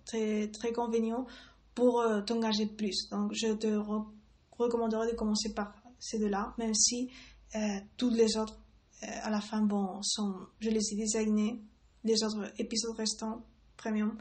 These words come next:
pour que ça se complémente comme dans un pack et que ça t'aide à travailler tout, à travailler toutes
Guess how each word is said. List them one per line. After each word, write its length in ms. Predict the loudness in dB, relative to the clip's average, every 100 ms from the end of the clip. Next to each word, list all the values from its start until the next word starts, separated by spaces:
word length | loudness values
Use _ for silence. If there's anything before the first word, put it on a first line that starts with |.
| -12 -20 -20 _
pour 200 | 8 8
que 80 | 8
ça 220 | 0 0
se 140 | -2 -2
complémente 680 | -2 0 0 0 0 -4
comme 220 | -4 0 2
dans 220 | 2 0
un 100 | 0
pack 460 | 0 0 0 -4 -16 -18 -16 -14 -16 2
et 180 | 4 4
que 460 | 4 4 4 2 2
ça 240 | 2 0
t'aide 220 | 0 0
à 100 | 0
travailler 360 | 0 0 2 0
tout, 500 | -2 -6 -4 -4 -4
à 180 | -4 -4
travailler 380 | 0 2 2 2
toutes 280 | 0 0